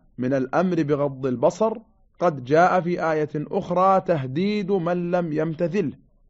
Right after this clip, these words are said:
ولم يغض بصره عن الحرام، وهي قوله تعالى: "يعلم خائنة الأعين". وقد قال البخاري رحمه الله:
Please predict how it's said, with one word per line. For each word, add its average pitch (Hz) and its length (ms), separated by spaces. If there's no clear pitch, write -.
ولم 131 260
يغض 139 480
بصره 143 480
عن 131 140
الحرام، 131 540
وهي 120 240
قوله 123 480
تعالى: 131 680
"يعلم 131 480
خائنة 131 880
الأعين". 131 640
وقد 135 320
قال 147 300
البخاري 131 640
رحمه 143 500
الله: 139 400